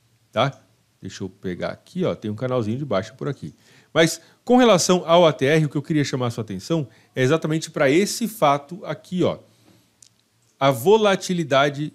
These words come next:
esteve altíssima em dois mil e oito, dois mil e nove, tá? E a volatilidade veio caindo. A gente pode traçar, inclusive, uma linha de tendência de baixa aqui, ó. Vou colocar de uma outra cor pra você ver mais facilmente.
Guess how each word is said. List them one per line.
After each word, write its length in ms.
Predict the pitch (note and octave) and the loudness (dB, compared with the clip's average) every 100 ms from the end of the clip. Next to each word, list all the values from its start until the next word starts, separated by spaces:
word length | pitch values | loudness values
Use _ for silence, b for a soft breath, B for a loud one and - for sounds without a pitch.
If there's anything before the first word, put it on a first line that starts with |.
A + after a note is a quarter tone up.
| _ _ | _ _
esteve 560 | C3 - - D#3 B2 A2+ | -8 -2 4 4 2 -2
altíssima 800 | - C3+ - G3 G#3+ - B2 F#2+ | 0 0 0 -2 -2 -4 -4 -4
em 80 | G#2 | -4
dois 180 | A#2+ A2 | -2 -2
mil 120 | A2+ | -2
e 40 | |
oito, 280 | G#2+ C#3+ E3 | -2 -2 -4
dois 140 | - A2 | -8 -6
mil 80 | G#2+ | -6
e 60 | |
nove, 340 | G2 G#2+ C3 D3+ b b b - | -6 -6 -6 -10 b b b -10
tá? 140 | A2+ b b b | -10 b b b
E 80 | C#3+ | 4
a 80 | D#3 | 4
volatilidade 640 | C#3 G3+ F#3 D#3+ C#3+ D3 | 4 2 0 0 0 0
veio 200 | C#3 D3 | 0 0
caindo. 340 | D3 D#3+ B2 | 0 0 0
A 40 | G#2+ | -4
gente 180 | C#3 - | -6 -6
pode 340 | D#3+ F3+ D3 | -2 -2 -2
traçar, 460 | D3+ A#2+ - D#3+ F3 | -4 -4 -2 -2 -2
inclusive, 680 | C3 A#2 G2 E3+ E3+ G2 - b b | -4 -8 -6 -6 -6 -8 -14 b b
uma 240 | - D3+ F3 | -6 -2 0
linha 540 | B2 C#3+ G3 C3+ F#2 b b - | 0 -2 -2 -2 -4 b b -14
de 120 | B2 | -10
tendência 460 | C3+ D3 B2 D3 E3+ | -6 -4 -4 -4 -8
de 120 | D3 | -8
baixa 480 | G#2+ A#2 D3+ - - | -2 0 0 -4 -12
aqui, 520 | A#2 A#2+ _ - F3+ | -10 -12 _ -6 -2
ó. 180 | G2+ D#2 | -2 -4
Vou 600 | - _ _ _ - A2 | -14 _ _ _ -12 -6
colocar 140 | A#2+ | -4
de 100 | A2 | -4
uma 80 | G#2+ | -4
outra 260 | G2+ - | -4 -8
cor 360 | - - C#3+ - b b b | -8 0 0 0 b b b
pra 80 | - | -10
você 260 | G#2+ G#2+ A2+ | -8 -6 -8
ver 220 | F#2+ A2 | -6 -6
mais 460 | A2 G2 G#2+ G#2 - | -4 -4 -4 -6 -8
facilmente. 1040 | - A2 G#2+ - C3+ A#2 F#2+ D#2+ D2+ - | -4 -4 -4 -8 -8 -8 -8 -10 -14 -20